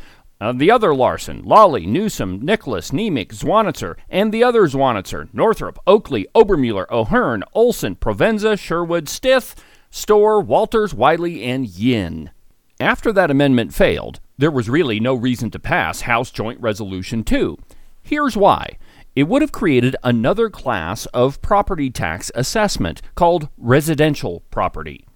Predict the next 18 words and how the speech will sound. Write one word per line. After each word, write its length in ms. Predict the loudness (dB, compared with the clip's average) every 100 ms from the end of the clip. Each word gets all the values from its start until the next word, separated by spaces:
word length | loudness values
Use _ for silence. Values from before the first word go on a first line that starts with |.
| -4
It 160 | -4
wouldn't 340 | 2 2 2 0
have 160 | -4
reformed 480 | -4 -6 -4 -4 -4
taxes 540 | -4 -6 -6 -6 -4 -4
in 240 | -2 -2
any 360 | -2 -4 -2 -2
way. 480 | 0 0 -2 -8 -10 -2
The 80 |
only 160 | 0 2
thing 120 | 0
it 120 | 0
would 120 | 0 2
have 80 |
done 220 | 2 0 0
is 140 | -6
created 500 | -6 -6 -6 -8 -2
yet 220 | -2 -2